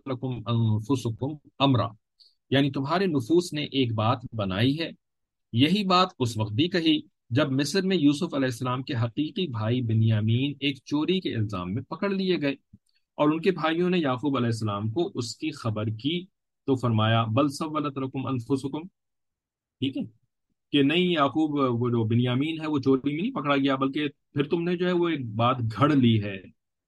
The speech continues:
फिर तुमने एक बात घड़ ली है, याकूब वो बिन्यामीन को चोरी में नहीं पकड़ा गया। ठीक है, तो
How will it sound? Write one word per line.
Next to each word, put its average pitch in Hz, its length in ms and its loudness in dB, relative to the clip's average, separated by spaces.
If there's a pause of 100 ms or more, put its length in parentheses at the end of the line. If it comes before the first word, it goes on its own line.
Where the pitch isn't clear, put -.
(540)
फिर 190 100 4
तुमने 175 280 -2
एक 147 80 -6
बात 131 160 2
घड़ 131 240 2
ली 120 220 4
है, 107 180 -2
याकूब 117 460 -2
वो 104 580 -2
बिन्यामीन 120 500 0
को 175 120 0
चोरी 151 240 0
में 131 120 -2
नहीं 127 120 -2
पकड़ा 107 220 -2
गया। 92 200 -6
ठीक - 320 -6
है, 117 180 -4 (720)
तो 190 500 6